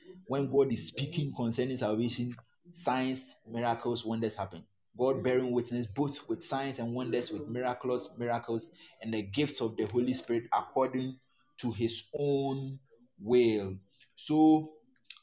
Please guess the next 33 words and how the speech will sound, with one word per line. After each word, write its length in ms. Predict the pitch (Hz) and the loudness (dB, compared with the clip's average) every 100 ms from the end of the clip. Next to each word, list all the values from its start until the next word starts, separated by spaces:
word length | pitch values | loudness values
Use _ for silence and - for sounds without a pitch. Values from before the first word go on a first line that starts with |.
| _ 113 | _ -2
God 240 | 147 202 208 | 4 4 6
also 300 | 185 175 170 | 4 6 6
bearing 360 | 147 156 156 | 6 4 4
them 200 | 147 135 | 0 -2
witness. 380 | 127 123 104 98 104 | -2 -4 -6 -8 -6
In 140 | 143 | -2
the 100 | 139 | -2
Greek, 280 | 127 175 - - - | 0 -4 -6 -14 -8
that 240 | - 143 - | -6 -6 -8
phrase, 680 | - - 127 131 131 - - _ _ _ _ _ 110 101 | -12 -8 -2 -2 -2 -10 -16 _ _ _ _ _ -12 0
bearing 640 | 139 147 143 143 127 110 | 2 2 2 -2 -6 -2
witness, 500 | 139 - 110 101 - | -2 -2 -8 -10 -4
God 380 | 131 139 123 101 | 2 2 0 0
bearing 380 | 127 127 127 113 | 2 2 0 0
witness, 520 | 113 - 101 - - _ _ - 120 | -2 -2 -10 -10 -16 _ _ -8 -4
is 180 | 120 | -2
in 100 | 120 | -2
the 100 | 117 | -2
Greek. 280 | 113 131 135 _ _ _ _ - | 0 -4 -6 _ _ _ _ -8
Um, 280 | 113 120 120 | -4 -2 0
let 140 | 139 | 0
me 80 | 139 | 0
sp-, 240 | - - - | -4 -12 -4
let 120 | 143 135 | -2 -2
me 60 | |
spell 240 | - 127 127 | -2 0 0
this 140 | 117 | 0
for 120 | 110 | 0
you. 100 | 104 | 2
I 60 | 101 | 4
won't 180 | 127 127 | 2 0
pronounce 420 | 101 104 107 104 | -4 -2 -2 -4
it. 160 | 95 | -10